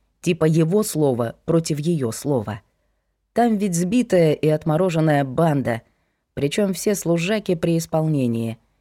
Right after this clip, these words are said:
Никаких ряженых. Своя бригада скорой, нотариус, свой наряд полиции.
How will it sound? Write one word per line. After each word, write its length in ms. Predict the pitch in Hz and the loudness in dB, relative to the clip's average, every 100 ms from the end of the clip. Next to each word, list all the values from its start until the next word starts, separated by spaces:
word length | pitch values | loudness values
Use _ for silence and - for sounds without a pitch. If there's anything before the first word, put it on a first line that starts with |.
| _ _ | _ _
Никаких 640 | 127 160 185 185 226 - | 0 2 0 0 -2 0
ряженых. 600 | 170 160 131 110 - - _ _ _ _ _ _ | 0 2 0 -4 -8 -10 _ _ _ _ _ _
Своя 380 | - 120 139 196 | -8 -2 0 0
бригада 400 | 156 139 143 135 | -2 0 0 -2
скорой, 480 | - 139 127 104 107 - | -4 -4 -4 -6 -12 -6
нотариус, 800 | 117 139 - 175 143 113 110 - _ _ _ _ | -2 -2 0 2 2 -2 -6 -16 _ _ _ _
свой 400 | - 160 175 220 | -2 2 4 4
наряд 360 | 196 180 185 - | 2 2 -2 -2
полиции. 640 | 175 147 110 - 110 | -4 -4 -6 -8 -8